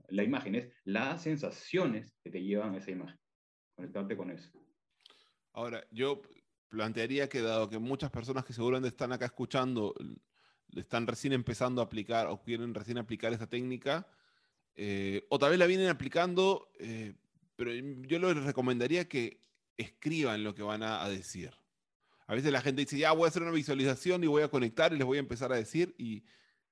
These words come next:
Speaker 2: para poder fluir necesitas prepararte. Entonces, una de las cosas que te, yo diría es que lo escribas.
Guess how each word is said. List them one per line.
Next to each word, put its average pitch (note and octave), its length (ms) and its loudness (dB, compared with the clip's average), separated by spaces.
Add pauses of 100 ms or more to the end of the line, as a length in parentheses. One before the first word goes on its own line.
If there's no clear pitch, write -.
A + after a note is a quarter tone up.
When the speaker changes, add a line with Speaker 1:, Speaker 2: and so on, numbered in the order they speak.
(600)
Speaker 2:
para B2 260 6
poder F#3+ 220 6
fluir F3+ 500 0
necesitas D3 360 0
prepararte. A2 760 0 (800)
Entonces, G2+ 340 -10
una D3+ 220 0
de C#3+ 60 2
las C#3 120 4
cosas D3+ 240 0
que - 80 -18
te, A2+ 300 2
yo C3+ 240 6
diría C#3+ 300 2
es - 180 -6
que A2+ 140 -8
lo G2+ 80 -6
escribas. - 720 -6